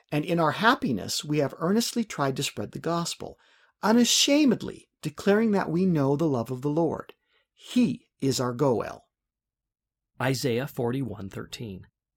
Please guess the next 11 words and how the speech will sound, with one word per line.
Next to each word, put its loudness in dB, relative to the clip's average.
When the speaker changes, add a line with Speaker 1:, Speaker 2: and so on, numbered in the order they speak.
Speaker 2:
"For -6
I, -4
the -2
Lord -2
thy -6
God, -10
will -2
hold -6
thy -6
right -6
hand, -12